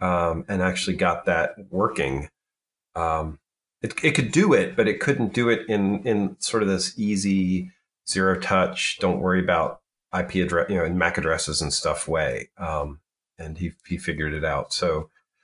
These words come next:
yeah, it's, we'll talk. We're, and my talk there is gonna break down that, and we're gonna have a preview because I'm gonna interview,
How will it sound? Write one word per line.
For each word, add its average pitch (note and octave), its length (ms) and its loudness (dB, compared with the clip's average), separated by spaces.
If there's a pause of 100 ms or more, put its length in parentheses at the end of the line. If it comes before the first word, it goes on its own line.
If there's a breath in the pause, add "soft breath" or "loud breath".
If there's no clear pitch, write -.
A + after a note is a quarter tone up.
(600)
yeah, F#2+ 300 2
it's, - 200 -6
we'll C#3+ 120 2
talk. C#3+ 300 4
We're, B2+ 320 2
and B2 220 4
my A2+ 140 4
talk C3 340 4
there A2 140 4
is G2 100 0
gonna G2 160 2
break G2 360 0
down G2 280 2
that, F#2 280 2
and G#2 120 2
we're A2+ 140 4
gonna G#2+ 140 4
have G#2 140 0
a G2+ 80 0
preview A#2+ 600 2
because G2 220 0
I'm G#2 120 4
gonna F#2 140 4
interview, G2 760 2